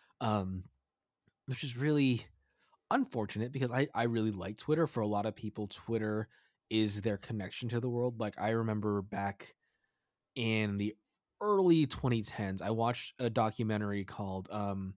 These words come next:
Ai Weiwei Never Sorry by a, a really good documentary filmmaker, um, Alison Kleiman. She's made a lot of really interesting stuff. Um, I, I've met her a couple times. She's great. Um, but in,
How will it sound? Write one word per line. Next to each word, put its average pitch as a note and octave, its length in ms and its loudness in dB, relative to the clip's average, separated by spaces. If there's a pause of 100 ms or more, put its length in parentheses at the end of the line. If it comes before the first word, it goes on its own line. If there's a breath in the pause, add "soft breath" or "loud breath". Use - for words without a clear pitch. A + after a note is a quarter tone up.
(200)
Ai A#2 160 4
Weiwei A#2 360 4
Never G#2+ 220 0
Sorry F#2+ 520 -4 (340 soft breath)
by G#2+ 540 2
a, G#2 180 -2 (280)
a C#3+ 80 2
really D#3 300 6
good C3 160 4
documentary A2+ 500 2
filmmaker, G#2 720 0
um, G2+ 220 -4
Alison A2+ 340 2
Kleiman. G2+ 360 -2
She's E3 160 -4
made G3 120 4
a E3+ 40 6
lot B2+ 200 4
of G#2+ 160 0
really G#2 240 2
interesting G2+ 320 -8
stuff. G2+ 380 -2 (420 soft breath)
Um, G2 500 -2 (760)
I, A2+ 140 2 (100)
I've A#2 100 2
met A#2 160 0
her A2+ 140 0
a G#2+ 60 -2
couple G#2 200 -4
times. G2 380 -6
She's G#2 200 -8
great. F#2+ 320 -4 (480 soft breath)
Um, G2 480 0
but A2+ 280 4 (160)
in, C3 460 0